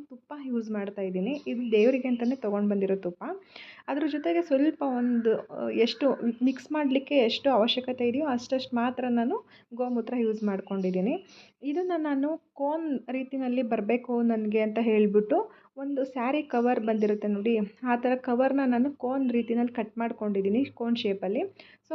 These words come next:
ಅದಕ್ಕೆ ಈ ರೀತಿ ತುಂಬ ನೀಟಾಗಿ ಅದು, ಆ, ಫುಲ್ ಡೌನ್ವರ್ಗು ಕೋನ್ ಶೇಪಲ್ಲಿ ಬರಬೇಕಂತ ಹೇಳಿದ್ರೆ ಫುಲ್ ಗಟ್ಟಿಯಾಗಿ ಇದನ್ನು ಫಿಲ್, ಫಿಲ್ ಮಾಡ್ಕೊಬೇಕು. ಆ ಥರ ಫಿಲ್ ಮಾಡ್ಕೊಂಡ್ರಷ್ಟೇ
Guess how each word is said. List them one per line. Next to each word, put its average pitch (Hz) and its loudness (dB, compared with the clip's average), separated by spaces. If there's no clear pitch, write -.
ಅದಕ್ಕೆ 285 -2
ಈ 269 2
ರೀತಿ 294 0
ತುಂಬ 254 -4
ನೀಟಾಗಿ 254 2
ಅದು, 214 -4
ಆ, 220 -10
ಫುಲ್ 269 -6
ಡೌನ್ವರ್ಗು 247 2
ಕೋನ್ 277 2
ಶೇಪಲ್ಲಿ 254 0
ಬರಬೇಕಂತ 226 0
ಹೇಳಿದ್ರೆ 233 2
ಫುಲ್ 285 -2
ಗಟ್ಟಿಯಾಗಿ 240 -4
ಇದನ್ನು 247 0
ಫಿಲ್, 277 4
ಫಿಲ್ 269 4
ಮಾಡ್ಕೊಬೇಕು. 202 2
ಆ 262 2
ಥರ 285 -2
ಫಿಲ್ 285 0
ಮಾಡ್ಕೊಂಡ್ರಷ್ಟೇ 262 -2